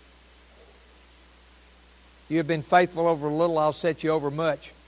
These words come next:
Enter into the joy of your master." And he also, who had two talents, came forward, saying, "Master, you delivered me two talents.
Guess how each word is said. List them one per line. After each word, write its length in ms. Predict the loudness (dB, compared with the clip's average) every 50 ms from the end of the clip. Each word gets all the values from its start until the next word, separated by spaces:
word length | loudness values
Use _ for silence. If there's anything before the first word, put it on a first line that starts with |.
| -20 -14 -10
Enter 200 | -8 -6 -4 -4
into 280 | -4 -4 -6 -6 -6
the 100 | -6 -8
joy 300 | -8 -4 -2 0 0 0
of 80 | -2 -4
your 100 | -6 -8
master." 540 | -4 -2 -2 -2 -2 -2 -6 -8 -10 -10 -10
And 100 | -10 -14 -14
he 140 | -8 -4 -2
also, 360 | 0 0 -2 -2 -4 -6 -4
who 80 | -4 -4
had 240 | -4 -4 -4 -6 -6
two 140 | -6 -6 -6
talents, 400 | -4 -4 -4 -4 -4 -6 -8 -10
came 220 | -10 -10 -10 -10
forward, 380 | -10 -6 -4 -4 -4 -4 -6 -6
saying, 260 | -4 -2 -2 -2 -4 -8 -20 -20 -20 -20 -20 -20 -20 -20 -20 -20 -20 -20 -20 -20 -20 -20 -20 -20 -20 -20 -20 -20 -20 -16 -6
"Master, 400 | -2 2 2 2 2 0 -2 -8
you 140 | -6 -6 -4
delivered 400 | -2 -2 0 0 0 -2 -2 -6
me 160 | -6 -6 -6
two 220 | -6 -2 -2 -2 -2
talents. 520 | 0 0 0 0 0 0 -2 -6 -10